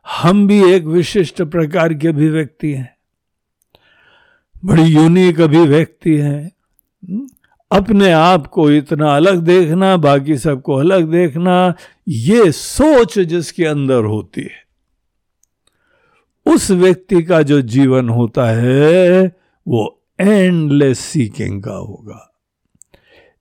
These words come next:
इस सोच की इतनी बड़ी कीमत चुकाई जाती है कि आप समझ लो कि जीवन भर हाथ पैर मारते रहोगे आप,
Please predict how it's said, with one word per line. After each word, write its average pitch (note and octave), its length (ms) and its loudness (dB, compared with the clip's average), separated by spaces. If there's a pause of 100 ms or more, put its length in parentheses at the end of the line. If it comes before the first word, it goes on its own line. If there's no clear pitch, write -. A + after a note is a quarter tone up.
इस E4 160 2
सोच G#3 500 2
की B3 240 -2
इतनी A#3 580 0
बड़ी D#3+ 480 2
कीमत A3+ 400 0
चुकाई G#3 420 0
जाती F#3+ 480 -2
है G3+ 180 0
कि F3+ 160 -4
आप G3 260 0
समझ F#3 360 -2
लो G3+ 240 0
कि G3+ 200 -4
जीवन F3 560 -4
भर D3+ 240 0
हाथ G3 220 0
पैर G3+ 260 -6
मारते F3+ 440 -4
रहोगे A#2+ 340 -2
आप, - 260 -18